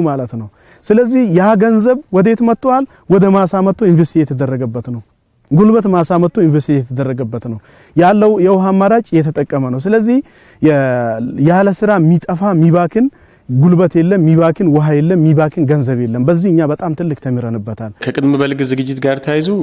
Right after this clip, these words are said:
Speaker 2: የ-፣ አሁን ባለው ሁኔታ የ-፣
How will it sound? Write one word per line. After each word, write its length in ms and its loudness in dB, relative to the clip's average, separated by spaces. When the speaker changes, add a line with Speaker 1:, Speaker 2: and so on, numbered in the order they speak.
Speaker 2:
የ-፣ 200 -2
አሁን 220 -4
ባለው 280 -2
ሁኔታ 220 -4
የ-፣ 140 -6